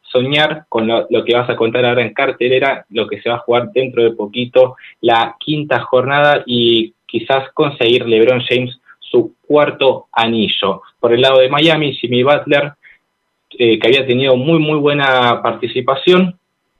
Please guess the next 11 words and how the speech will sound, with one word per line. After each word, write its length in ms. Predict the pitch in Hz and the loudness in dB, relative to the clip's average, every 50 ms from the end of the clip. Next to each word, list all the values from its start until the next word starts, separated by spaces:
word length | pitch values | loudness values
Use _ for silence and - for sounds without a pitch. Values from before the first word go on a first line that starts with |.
| _ _ _ _ _ _ _ _ - | _ _ _ _ _ _ _ _ -2
tuvo 720 | 123 127 127 123 123 120 117 117 113 110 104 - - - | 2 4 4 6 6 6 4 4 4 2 0 -2 -4 -4
ocho 680 | - 139 139 139 - - 139 131 131 127 127 123 123 117 | -2 -2 -2 0 0 2 4 6 6 6 6 6 4 4
dobles, 500 | 101 - 151 160 160 160 160 165 160 160 - - - _ _ _ _ | 2 0 0 2 2 4 2 2 0 -2 -4 -10 -20 _ _ _ _
diez 200 | - 131 139 127 | -4 -4 -2 0
rebotes 400 | 135 127 131 135 131 131 127 123 123 | 2 2 2 2 2 0 -4 -4 -4
y 120 | 117 117 | -6 -4
nueve 320 | 117 120 123 127 127 127 123 | -2 0 2 2 2 2 2
asistencias 880 | 131 127 123 - 120 110 107 - - 120 120 113 117 - 117 113 113 - - - - _ _ | -2 -4 -4 -4 -6 -8 -4 -2 0 0 0 0 -2 -2 -2 -2 -2 -6 -12 -20 -20 _ _
en 240 | 117 110 113 120 - - | -2 -2 -2 -4 -2 -2
este 480 | 131 123 123 - 120 113 107 - - _ | -2 -2 0 0 0 0 0 -2 -4 _
partido. 680 | 110 107 98 90 - - 95 87 85 82 76 - | -4 -4 -4 -4 -6 -4 -2 0 0 0 -2 -4